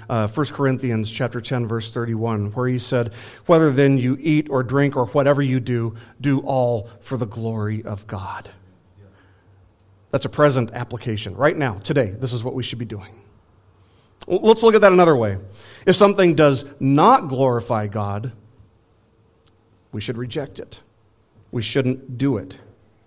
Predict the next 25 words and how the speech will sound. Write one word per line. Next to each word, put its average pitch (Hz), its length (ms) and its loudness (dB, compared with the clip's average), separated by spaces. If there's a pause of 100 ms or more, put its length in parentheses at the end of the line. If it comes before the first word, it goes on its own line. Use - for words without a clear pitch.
(540)
Now, 131 60 0
this 165 180 4
isn't 170 220 6
only 170 180 6
talking 160 420 2
about 139 380 2 (340)
our 131 220 0
actions. 131 720 -4 (320)
It's - 360 -2 (440)
encompassing 156 680 0
our, 120 200 0
our 113 160 -4
thoughts, 156 640 -4
our 117 180 -8
words, 139 420 -4
and 143 300 -6
our 131 220 -6
deeds. 110 720 -8 (960)
See, 156 340 0 (300)
the - 440 -6
Christian 202 480 2
life 156 380 2
is 139 140 0
about 160 460 -2
following 147 760 0